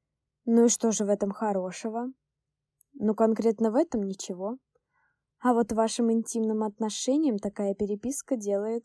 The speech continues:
очень много добра". "Вот спасибо!" "Да не за что. Молодец, что отшил Жасмин, кстати. Другие женщины — совсем не то, что нужно твоей Еве. В тебе весь ее мир".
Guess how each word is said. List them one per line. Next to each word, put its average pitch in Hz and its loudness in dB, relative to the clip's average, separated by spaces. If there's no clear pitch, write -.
очень 220 -4
много 247 0
добра". 247 -4
"Вот 202 -2
спасибо!" 202 0
"Да 277 2
не 302 4
за 302 0
что. 190 -10
Молодец, 214 0
что 196 -4
отшил 196 -6
Жасмин, 190 -6
кстати. 185 -10
Другие 233 4
женщины — 226 0
совсем 262 0
не 269 2
то, 233 -2
что - -6
нужно 196 -6
твоей 196 -6
Еве. 190 -12
В - -20
тебе 262 2
весь 233 -2
ее 226 -2
мир". 185 -6